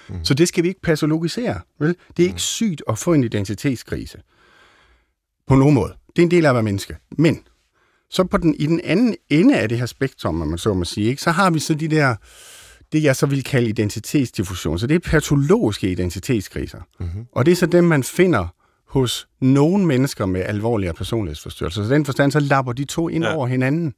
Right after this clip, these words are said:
Speaker 1: Og diffusion, det betyder
Speaker 2: Ja, det er jo sådan, at,
Speaker 1: opløsning,
Speaker 2: ja,
Speaker 1: eller
Speaker 2: eller, ja, det er sådan stritter alle mulige retninger,
Speaker 1: Ja,
Speaker 2: det er
Speaker 1: ja.
Speaker 2: fragmenteret. Ja, så det er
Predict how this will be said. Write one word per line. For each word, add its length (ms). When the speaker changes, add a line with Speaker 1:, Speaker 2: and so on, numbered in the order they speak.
Speaker 1:
Og 120
diffusion, 540
det 120
betyder 680
Speaker 2:
Ja, 60
det 120
er 60
jo 60
sådan, 220
at, 60
Speaker 1:
opløsning, 340
Speaker 2:
ja, 180
Speaker 1:
eller 160
Speaker 2:
eller, 220
ja, 100
det 80
er 40
sådan 220
stritter 340
alle 160
mulige 280
retninger, 260
Speaker 1:
Ja, 60
Speaker 2:
det 120
er 60
Speaker 1:
ja. 40
Speaker 2:
fragmenteret. 560
Ja, 100
så 120
det 100
er 40